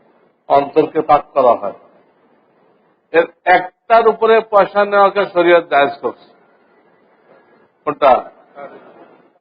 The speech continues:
তালিম। তালিম। তালিম বলে ছাত্ররা শিক্ষকের কাছে আসবে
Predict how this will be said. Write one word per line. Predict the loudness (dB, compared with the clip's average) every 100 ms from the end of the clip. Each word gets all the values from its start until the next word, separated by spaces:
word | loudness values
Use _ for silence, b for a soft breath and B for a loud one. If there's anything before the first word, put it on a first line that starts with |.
| -2
তালিম। | 0 0 -2 0 0 -2 -8 -20 -20 _ _ _ _ _ _ _ _ _ _ _ _ _ _ _ _ _ _ _ _
তালিম। | -6 -4 0 0 0 -2 -10 _ _ _ _ _ _ _ _ _ _ _ _ _ _ _ _ -4
তালিম | 0 0 -2 -4
বলে | 0 2 0
ছাত্ররা | 0 -2 -2 -6 -4 2 2 2 -2 _ -20 _ _ _
শিক্ষকের | -12 -10 -2 2 2 0
কাছে | -4 0 2
আসবে | 2 0 -6